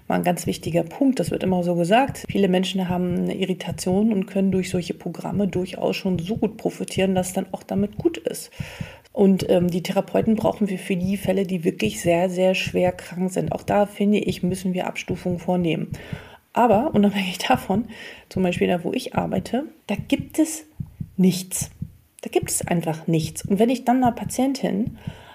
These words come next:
eine Diga verschreibe, mit der, <laughs> mit der Idee, eine Wartezeit zu überbrücken, ja, wenn man überhaupt einen Platz bekommt. Die Wartezeiten sind teilweise ein Jahr. Ja, die machen die Leute trotzdem nichts.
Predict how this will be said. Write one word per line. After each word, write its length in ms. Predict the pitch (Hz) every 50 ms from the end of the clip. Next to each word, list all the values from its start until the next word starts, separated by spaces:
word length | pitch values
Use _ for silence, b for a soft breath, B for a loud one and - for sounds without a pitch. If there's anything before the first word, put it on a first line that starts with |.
| B B
eine 180 | - 196 196 196
Diga 280 | - 226 269 - 277
verschreibe, 720 | 240 - - 175 - - - - 160 175 196 214 262 294 B B B B B B B B B B B
mit 280 | 202 202 214 214 214
der, 560 | 208 196 185 185 190 - - - - - 190 - - -
<laughs> 220 | 240 247 202 - -
mit 200 | 226 220 220 -
der 180 | 196 196 196
Idee, 400 | - 180 160 175 196 220 247 254
eine 340 | - - 185 185 190 185 165
Wartezeit 600 | 165 196 240 285 277 - - - - - 180 170
zu 100 | - -
überbrücken, 680 | - - 165 180 175 170 - 160 185 - - 160 160 160 - - - - _ _ -
ja, 240 | - 170 185 214 214
wenn 240 | 185 180 202 214 202
man 160 | 185 185 185
überhaupt 680 | 190 185 185 190 180 - - 240 240 240 - - - - - _ _ _ _
einen 240 | - - 190 190 190
Platz 240 | - 190 185 - -
bekommt. 480 | - 180 - - - 226 180 - - - - B B B B B B B B B B B B B
Die 100 | 202 175
Wartezeiten 560 | 185 202 - 208 190 - 196 196 - 202 185
sind 280 | 175 185 185 180 175
teilweise 500 | - 185 185 175 165 170 175 170 160 165
ein 180 | - - 165 160
Jahr. 340 | 165 196 220 202 175 156 - - - - - _ _ -
Ja, 220 | 180 180 185 202
die 180 | 190 - 185 190
machen 220 | 190 190 190 208
die 60 | 196
Leute 240 | 190 190 190 190 190
trotzdem 460 | 185 - - 226 - - - - 160
nichts. 320 | 165 170 170 - - -